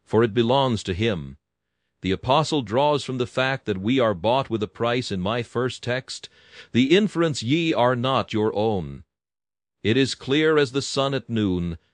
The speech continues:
that if you are bought, you are not your own. Now, if I am not my own,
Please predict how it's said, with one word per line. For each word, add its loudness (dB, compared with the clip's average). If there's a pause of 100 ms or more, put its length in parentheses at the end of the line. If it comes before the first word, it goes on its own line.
(140)
that 0
if 2
you 2
are 4
bought, 0 (180)
you -2
are 0
not -2
your 0
own. -6 (920)
Now, 0
if -4
I 0
am -2
not -2
my -2
own, -2